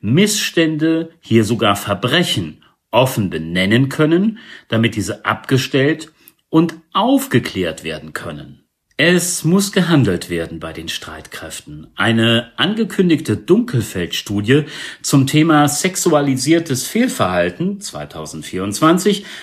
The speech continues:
war sie von der Wehrbeauftragten Eva Högel angeregt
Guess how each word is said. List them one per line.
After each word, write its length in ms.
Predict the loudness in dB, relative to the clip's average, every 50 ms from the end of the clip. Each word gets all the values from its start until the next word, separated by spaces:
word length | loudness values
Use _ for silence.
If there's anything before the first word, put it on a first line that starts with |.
| -16 _
war 200 | -4 -2 -2 0
sie 100 | 0 -2
von 240 | -2 0 -2 0 2
der 220 | 2 0 2 4
Wehrbeauftragten 1080 | 4 4 4 4 2 0 2 2 0 0 -2 -4 -2 0 0 0 0 -2 -6 -8 -10 -6 -2
Eva 440 | -2 -2 0 0 0 -2 -2 -2 2
Högel 420 | 4 6 6 6 6 4 2 0 -2
angeregt 800 | -2 0 2 4 6 6 6 6 8 6 6 6 4 -2 -8